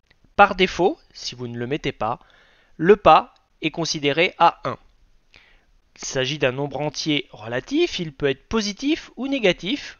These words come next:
comme les deux autres. Ce point a une importance et nous le verrons dans les exemples. Première série d'exemples. Lorsque vous ne spécifiez qu'un seul paramètre, il s'agit donc en fait de la fin,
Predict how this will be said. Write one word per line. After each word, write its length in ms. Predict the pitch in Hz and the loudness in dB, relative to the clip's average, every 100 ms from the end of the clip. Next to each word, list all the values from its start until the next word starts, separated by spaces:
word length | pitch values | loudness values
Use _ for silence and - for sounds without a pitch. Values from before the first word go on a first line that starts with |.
| _ - | _ 4
comme 220 | 269 294 | 6 6
les 80 | 285 | 0
deux 200 | 254 170 | 0 -2
autres. 300 | 117 - - _ _ _ _ | -2 -6 -20 _ _ _ _
Ce 180 | - 147 | -10 -8
point 400 | 135 180 190 277 _ - | -6 0 0 0 _ -2
a 300 | 175 160 - _ - | 2 2 0 _ -10
une 160 | 214 240 | -2 -2
importance 560 | 185 - 139 175 - | -2 -2 -2 -2 -4
et 80 | 165 | -6
nous 140 | 175 165 | -4 -2
le 60 | |
verrons 280 | 151 151 190 | 2 2 2
dans 140 | 233 | 2
les 160 | 226 208 | 2 2
exemples. 440 | 170 131 - - - _ _ _ _ _ _ - | 0 -2 -4 -14 -20 _ _ _ _ _ _ 0
Première 320 | 233 269 254 | 2 4 2
série 260 | - 226 214 | 0 -2 0
d'exemples. 580 | 175 147 127 131 - - _ _ | 0 -2 -8 -10 -18 -20 _ _
Lorsque 400 | 160 196 190 - | 6 6 6 2
vous 160 | 175 151 | -2 -2
ne 120 | 139 | -6
spécifiez 720 | 123 - 269 254 - - 135 | -6 -6 -6 -6 -6 0 0
qu'un 200 | 123 247 | 2 0
seul 180 | 269 233 | 0 0
paramètre, 540 | 170 135 135 262 - 151 | 2 2 4 4 2 -6
il 80 | |
s'agit 420 | - 135 123 131 135 | -6 -6 -6 -6 -4
donc 240 | 139 131 | -4 -6
en 80 | 113 | -8
fait 220 | 117 - | -10 -6
de 80 | 117 | -2
la 100 | 131 | -2
fin, 260 | - 180 | 0 -2